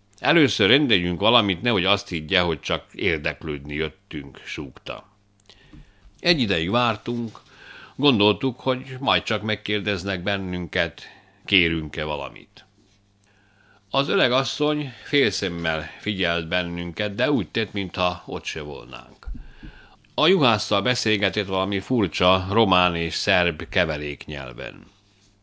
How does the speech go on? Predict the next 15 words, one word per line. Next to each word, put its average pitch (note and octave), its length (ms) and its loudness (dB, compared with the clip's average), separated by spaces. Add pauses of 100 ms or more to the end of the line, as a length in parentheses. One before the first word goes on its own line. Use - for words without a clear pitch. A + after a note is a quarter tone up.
(200)
Hirtelen G#2+ 540 4
kinyílt F#2 460 0
a D#2+ 80 -4
keskeny A#2 480 -2
ajtó, A#2+ 360 0
és B2 400 -4
bejött A#2 340 2
rajta F#2 420 -2
egy D2 300 -8
alacsony, F2+ 640 -6
kövér D2+ 380 -6
ember. A1 520 -14 (1200)
Kopott B2+ 400 6
mici A#2+ 280 2
sapkát, A#2 720 0